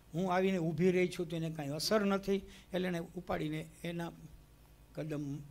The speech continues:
ગળામાં વરમાળા પહેરાવી દીધી.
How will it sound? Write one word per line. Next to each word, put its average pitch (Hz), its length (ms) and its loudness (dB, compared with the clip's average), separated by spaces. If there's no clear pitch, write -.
ગળામાં 156 460 0
વરમાળા 147 460 -4
પહેરાવી 143 300 0
દીધી. 135 360 -10